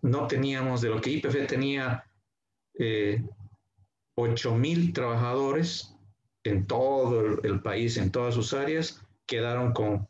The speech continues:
menos de quinientos trabajadores para, para fiscalizar, para mirar el, el, el, el, el, el, los, los, los,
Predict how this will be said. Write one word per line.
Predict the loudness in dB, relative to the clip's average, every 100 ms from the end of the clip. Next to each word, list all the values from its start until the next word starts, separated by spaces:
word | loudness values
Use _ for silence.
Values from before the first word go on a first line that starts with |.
| _
menos | -2 0 0 0
de | -2
quinientos | 0 2 2 2 0 -2
trabajadores | -2 0 0 0 0 2 -2 -4 -18 _ _
para, | -4 -2 0 -2 -4 -10 _ _ _ _ _ -18 -18 -20 _ _ _
para | -6 -2 -2
fiscalizar, | -2 -4 -4 -2 -2 -2 -4 -2
para | -2 -2 0
mirar | 0 0 0 0
el, | 0 0 0
el, | 0 0 0 0 0
el, | 0 2 0 -4 -18 -20 -18 -18 -8
el, | -2 2 2 2 0 -2 -8 _
el, | -2 0
el, | 2 2 2 0 -2 -4 -4 -12 -18 -4
los, | -2 2 0 -2 -2
los, | 0 0 -2 0
los, | 0 0 0